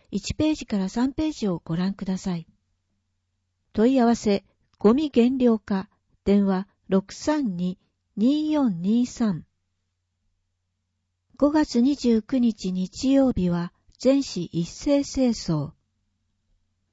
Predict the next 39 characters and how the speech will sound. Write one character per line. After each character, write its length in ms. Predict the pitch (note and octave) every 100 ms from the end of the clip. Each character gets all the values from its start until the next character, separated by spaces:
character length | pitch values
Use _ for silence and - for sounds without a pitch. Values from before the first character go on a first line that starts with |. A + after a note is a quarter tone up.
| _ _ _ _ _
新 320 | - - B3+ D4
型 260 | D4 D4+
コ 140 | - C#4
ロ 100 | C#4+
ナ 180 | C#4
ウ 100 | C#4
イ 60 | C4+
ル 120 | A#3+
ス 200 | G#3+ F3
感 240 | - A3 C4+
染 220 | C#4 C#4
症 300 | - C4 B3+
の 140 | A#3+
感 220 | - A#3+ C4
染 240 | C4+ C4
拡 320 | - G#3+ A#3+
大 200 | A#3+ B3
を 120 | A#3+
防 220 | A3+ - A#3+
ぐ 120 | G#3+
た 160 | F#3+ D#3+
め、 240 | E3 E3 _ _ _ _ _ -
実 140 | G3
施 220 | G#3 C#4
す 180 | - C#4+
る 140 | C#4
場 200 | B3+ B3
合 160 | B3+ B3
は、 240 | A#3 A3+ - _
三 320 | - A#3+ C#4
密 260 | C#4+ -
の 140 | C4 B3+
回 240 | - A#3
避、 260 | G#3 D#3+ D3+ _ _ _
マ 160 | A3 C#4
ス 140 | -
ク 100 | G3
着 320 | F#3+ F3 -
用、 300 | G3 F3+ F3